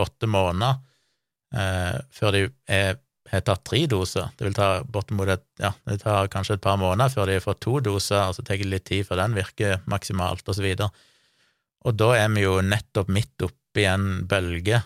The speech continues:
som kommer til å komme og eksplodere i januar av omikron-varianten, mest sannsynlig.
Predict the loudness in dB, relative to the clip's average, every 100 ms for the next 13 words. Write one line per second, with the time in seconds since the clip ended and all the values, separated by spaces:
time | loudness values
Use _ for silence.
0 | _ -6 -2 -2 0 0 0 0 -2 -2
1 | -4 -2 0 2 2 0 0 0 0 2
2 | 2 0 -2 -4 -4 -2 0 0 0 0
3 | 2 2 2 -2 -4 -4 -4 -4 -6 -4
4 | -2 -2 -6